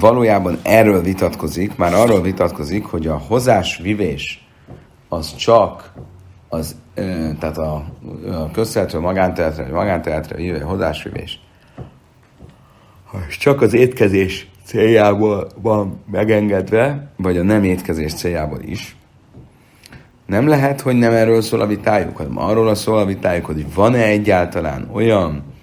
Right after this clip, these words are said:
munkatilalom ünnepen, hogy hozás-vivés, hogy a közterületről magánteletre, vagy magánteletre vívő közterületre való vivés.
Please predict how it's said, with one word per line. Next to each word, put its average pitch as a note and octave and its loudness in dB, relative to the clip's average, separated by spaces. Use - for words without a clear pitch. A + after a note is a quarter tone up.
munkatilalom F#2+ 0
ünnepen, F2+ -2
hogy D#2+ -6
hozás-vivés, D#2+ -8
hogy D2 -12
a - -16
közterületről E2 -6
magánteletre, D#2+ -6
vagy C2+ -8
magánteletre D2 -8
vívő C#2+ -10
közterületre F2 -4
való D2+ -6
vivés. F#2+ -4